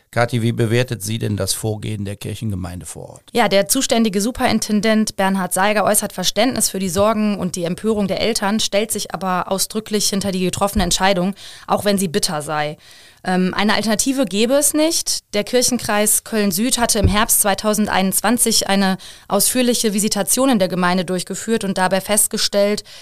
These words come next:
Speaker 2: dass die wirtschaftliche Lage der Gemeinde nicht stabil sei. Das liege zum einen an den Fixkosten für Personal und Gebäude, aber eben auch an der Situation, dass, äh, auch der evangelischen Kirche die Mitglieder weglaufen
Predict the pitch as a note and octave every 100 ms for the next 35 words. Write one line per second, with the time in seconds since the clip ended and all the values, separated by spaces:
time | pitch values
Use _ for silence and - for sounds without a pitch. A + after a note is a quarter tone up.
0 | - - G3+ G3+ F#3 G#3+ A3+ - G3+ G3
1 | F3+ F#3+ A3 G3+ G3 F#3+ G3 G3 G#3 -
2 | G3 F3 A3+ A3 E3+ D#3 D#3 - - -
3 | - F#3 - A3+ A3 G#3+ F#3+ G3 A3+ A#3
4 | A#3 F#3+ F#3 F3 - - B3+ A#3 - A3+
5 | A3 A3 G3+ G3+ F#3+ F3+ F#3+ F3+ F3+ F3+
6 | G3+ A#3 B3+ B3 - - - F#3+ - G#3+
7 | G#3 F3+ A#3+ B3 A3 A3 A#3+ A#3+ B3 A#3
8 | - A#3+ A#3+ A#3 A3+ G#3+ - - G#3 -
9 | A3 G#3+ G#3+ A3+ G#3+ B3 - G#3 - G#3
10 | G#3 A#3 A3 G#3+ C4 C#4 E3+ E3 D#3+ E3
11 | E3 E3 F3 A3+